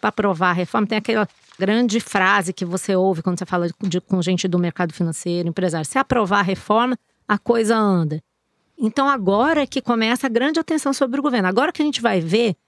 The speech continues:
apesar de todo esse rolo aí do Bebiano, agora a gente vai ver como é que o governo vai se comportar em relação a uma coisa que é realmente relevante, né?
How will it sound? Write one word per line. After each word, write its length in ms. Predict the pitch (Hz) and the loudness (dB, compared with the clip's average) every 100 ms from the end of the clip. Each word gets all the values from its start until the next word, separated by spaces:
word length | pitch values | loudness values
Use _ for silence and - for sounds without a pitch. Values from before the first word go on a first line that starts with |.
| _ - | _ -8
apesar 720 | - 226 151 175 208 220 180 | -2 0 2 2 4 2 0
de 220 | 170 151 | -4 -6
todo 200 | - 214 | -2 -2
esse 160 | 185 - | -2 -2
rolo 300 | 160 190 190 | 0 2 2
aí 100 | 175 | 0
do 120 | 165 | -2
Bebiano, 500 | 170 165 196 233 220 | -2 0 0 2 2
agora 240 | 190 208 226 | 2 0 2
a 40 | |
gente 200 | 254 233 | 0 0
vai 160 | 233 220 | 0 2
ver 220 | 226 240 _ _ - | 0 -2 _ _ -2
como 200 | 226 226 | 0 0
é 40 | |
que 120 | - | -2
o 20 | |
governo 480 | 233 233 214 220 233 | -2 0 0 2 0
vai 260 | 208 214 220 | 0 0 0
se 160 | - | -2
comportar 760 | 226 - 269 - 254 - 208 214 - - - | -4 -2 0 0 -2 0 0 0 -4 -8 -2
em 100 | 208 | 0
relação 400 | 220 214 - 196 | 2 0 0 0
a 40 | |
uma 120 | 190 | 0
coisa 280 | 190 202 196 | 0 -2 -2
que 180 | - 202 | -4 -2
é 140 | 196 | 0
realmente 400 | 214 202 196 196 | 0 -2 -2 -4
relevante, 720 | 214 208 226 185 165 147 - 170 | -2 0 0 0 -2 -2 -4 0
né? 220 | 202 | 0